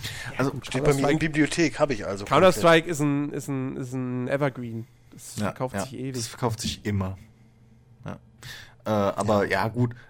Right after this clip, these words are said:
Speaker 1: Äh, X com, was ich aber bis jetzt gesehen hab, das sieht extrem solide aus. Also ganz ehrlich. Ich hab
Speaker 3: Ja,
Speaker 1: da auch
Speaker 3: wart halt nur
Speaker 1: richtig
Speaker 3: DirectX elf Unterstützung,
Speaker 1: Ja.
Speaker 3: also bin ich da wieder raus aus der Nummer.
Speaker 1: Aber ich hab da schon, ich hab da schon Bock drauf und, äh, ja.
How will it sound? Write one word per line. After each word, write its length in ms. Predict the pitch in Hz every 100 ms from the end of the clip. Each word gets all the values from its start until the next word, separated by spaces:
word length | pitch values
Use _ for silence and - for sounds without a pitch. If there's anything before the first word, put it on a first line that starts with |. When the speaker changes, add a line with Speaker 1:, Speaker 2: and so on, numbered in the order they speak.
| -
Speaker 1:
Äh, 200 | 113 120
X 180 | 127 -
com, 400 | 151 139 135 - - - - - - - - -
was 160 | 113 123
ich 60 | 143
aber 160 | 135
bis 140 | 131 -
jetzt 160 | 127
gesehen 260 | - 101 113
hab, 80 | 120
das 160 | 110
sieht 280 | - 110 -
extrem 680 | 107 - - - - 101 113
solide 480 | 107 92 98 110 -
aus. 340 | - - - -
Also 160 | 104 104
ganz 200 | 110 98
ehrlich. 400 | 82 90 92 - - - - - - - -
Ich 100 | -
hab 100 | - 113
Speaker 3:
Ja, 80 | 104
Speaker 1:
da 40 |
auch 100 | 101
Speaker 3:
wart 180 | - 98
halt 120 | 110
nur 220 | 117 113 117
Speaker 1:
richtig 180 | 107
Speaker 3:
DirectX 400 | 107 113 120 120 -
elf 180 | 139
Unterstützung, 460 | 107 95 92 101 104
Speaker 1:
Ja. 220 | 107 107 104
Speaker 3:
also 140 | 104
bin 100 | 107
ich 100 | 107
da 140 | 113
wieder 120 | 110 113
raus 280 | 113 101
aus 120 | 101 -
der 100 | 98
Nummer. 180 | 98
Speaker 1:
Aber 80 | 98
ich 100 | 101
hab 100 | 110
da 100 | 107
schon, 280 | 104 107 101
ich 140 | -
hab 80 | -
da 80 | -
schon 220 | 104 104
Bock 180 | 101 101
drauf 300 | - 92 92
und, 260 | 95 92 92
äh, 1500 | 87 85 - - 110 _ _ - _ - - - - _ -
ja. 160 | 92